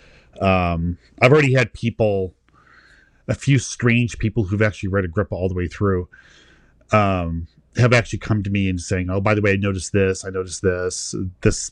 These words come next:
maybe, is this a contradiction?" You know, blah, you know, things like that, which is encouraging. Um, that people are noticing these kind of, uh,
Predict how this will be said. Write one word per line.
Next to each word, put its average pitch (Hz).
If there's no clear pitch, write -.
maybe, 107
is 98
this 101
a 95
contradiction?" 95
You 98
know, 87
blah, 92
you 92
know, 92
things 95
like 87
that, 92
which -
is 110
encouraging. 107
Um, 85
that 113
people 110
are 104
noticing 101
these 92
kind 95
of, 85
uh, 85